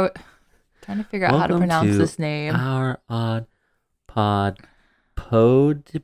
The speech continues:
Speaker 2: Pod,
Speaker 1: Oh, I,
Speaker 2: Podicast?
Speaker 1: yeah, Podicast.
Speaker 2: Podicast?
Speaker 1: Yeah. <laughs>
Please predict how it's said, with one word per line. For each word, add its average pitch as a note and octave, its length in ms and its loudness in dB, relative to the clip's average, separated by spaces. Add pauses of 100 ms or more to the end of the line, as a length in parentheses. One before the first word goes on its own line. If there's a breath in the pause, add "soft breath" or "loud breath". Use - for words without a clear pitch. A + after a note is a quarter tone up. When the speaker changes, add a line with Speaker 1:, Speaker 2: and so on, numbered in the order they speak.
Speaker 2:
Pod, A#2 500 0 (380)
Speaker 1:
Oh, A2+ 180 4
I, - 20 -4
Speaker 2:
Podicast? D3+ 680 -2
Speaker 1:
yeah, - 180 -16 (140)
Podicast. - 760 -6
Speaker 2:
Podicast? A2 560 -4 (1200)
Speaker 1:
Yeah. D3+ 400 -4 (500 loud breath)
<laughs> - 400 -20